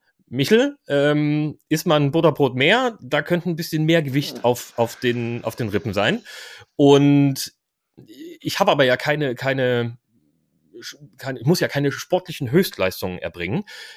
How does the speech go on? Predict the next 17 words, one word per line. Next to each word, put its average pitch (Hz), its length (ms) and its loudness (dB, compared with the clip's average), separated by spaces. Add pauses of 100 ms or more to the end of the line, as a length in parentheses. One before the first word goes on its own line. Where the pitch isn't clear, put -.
(140)
Ähm, 113 540 0
wie, 170 720 -4 (920)
wie 139 160 -4
kriegst - 280 -4
du 165 40 -8
das 151 180 -2
denn 160 140 0
hin? 165 160 0
Also 110 220 -2
A, 165 260 2
das 151 220 -6
Gewicht 151 320 -8
zu 117 160 -10
halten, 208 420 -4
natürlich 143 380 -6
zum - 180 -10
einen, 127 360 -4